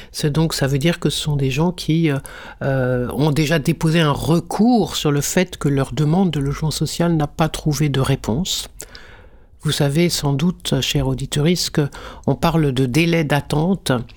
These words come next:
pour le dalo supérieur au délai considéré en droit commun comme anormalement long. Ce délai est en Île-de-France de trente-six mois, soit trois ans, sauf à Paris, où il est de six ans pour une demande d'un studio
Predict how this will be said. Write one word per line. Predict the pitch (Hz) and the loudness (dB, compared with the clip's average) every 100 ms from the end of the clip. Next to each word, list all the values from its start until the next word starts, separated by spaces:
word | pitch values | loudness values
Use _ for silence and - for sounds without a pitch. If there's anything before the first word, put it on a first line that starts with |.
| - - - - | -20 -20 -18 -4
pour | 131 | 0
le | 127 | 0
dalo | 120 127 123 165 | 2 2 2 0
supérieur | - - - 233 208 160 156 160 175 185 - | 0 0 0 2 2 2 2 2 2 0 0
au | 156 | 0
délai | 139 180 208 | 2 2 2
considéré | 214 180 - 160 156 151 175 | 2 0 0 0 2 2 2
en | 147 | 0
droit | 131 143 | 0 -2
commun | - 135 151 | 0 0 0
comme | 160 143 135 - - - - | 0 0 -2 -4 -12 -18 -4
anormalement | 175 175 165 147 151 151 151 143 147 | 0 2 2 2 2 2 2 2 0
long. | 135 139 143 - - - - - - - - - - - | 0 0 -4 -10 -20 -20 -20 -20 -20 -20 -20 -20 -12 -2
Ce | - | 0
délai | 180 208 220 196 | 2 2 2 2
est | 180 190 | 2 2
en | 175 | 4
Île-de-France | 175 170 156 - 180 160 | 4 2 0 2 2 2
de | 156 | 0
trente-six | - 170 - - 165 | 0 0 0 0 2
mois, | 165 185 302 | 2 2 0
soit | - 151 | -2 -4
trois | - 170 160 | -2 0 2
ans, | 226 311 - - - - | 0 -2 -12 -20 -16 -4
sauf | 240 214 | 0 2
à | 196 | 2
Paris, | 185 151 175 240 - - - - 196 | 2 2 0 -2 -8 -20 -20 -4 2
où | 208 | 4
il | 185 | 4
est | 196 | 2
de | 175 | 0
six | - - 277 220 | -2 2 4 4
ans | 214 - - - | 2 -4 -16 -4
pour | 196 190 | 0 2
une | 190 | 2
demande | 175 175 185 185 156 147 151 | 2 2 2 2 0 -2 0
d'un | 160 | 0
studio | - - 156 156 170 | 0 -2 0 2 0